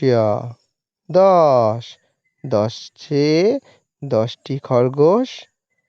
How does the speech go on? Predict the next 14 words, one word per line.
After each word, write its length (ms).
খেলা 480
করে। 460
ছোট্ট 440
বন্ধুরা, 720
যদি 360
এই 200
ভিডিওটা 720
ভালো 380
লাগে, 580
তাহলে 500
ভিডিওটিতে 840
লাইক 680
আর 420
ভিডিওটিকে 800